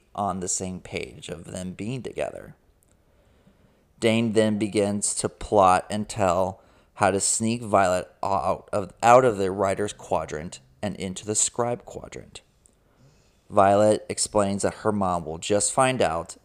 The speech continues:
and simply put her back into the Writer's Quadrant and will not accept Violet being anything less than a writer.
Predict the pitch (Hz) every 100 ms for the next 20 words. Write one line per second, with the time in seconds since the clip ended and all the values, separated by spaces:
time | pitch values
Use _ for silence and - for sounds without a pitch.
0 | - 92 95 - 110 113 110 - 110 101
1 | 117 107 98 85 - - _ _ _ _
2 | _ _ - 92 - 95 95 95 95 -
3 | - 78 92 90 95 87 92 101 107 92
4 | - - 92 - 95 87 76 95 90 -
5 | 101 98 98 95 80 71 - - 82 82
6 | 87 90 73 -